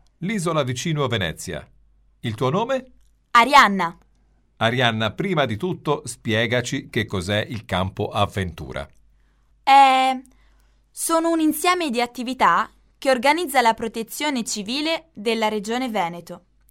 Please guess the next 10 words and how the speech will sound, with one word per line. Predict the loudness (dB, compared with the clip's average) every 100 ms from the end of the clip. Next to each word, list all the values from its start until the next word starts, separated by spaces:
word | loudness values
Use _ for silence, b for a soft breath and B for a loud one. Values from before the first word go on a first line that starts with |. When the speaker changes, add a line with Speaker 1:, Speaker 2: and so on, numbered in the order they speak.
| _ _ _ _ _ _ _
Speaker 2:
È | 4 4
un'iniziativa | 2 -4 -6 -6 -4 -2 0 0
per | -2 -2
i | -2
ragazzi | -2 -2 -4 -4 -6
residenti | -6 -6 -4 -4 -6 -6
nella | -6 -4
Regione | -4 -6 -8 -6
del | -6 -8
Veneto. | -6 -6 -8 -12 -16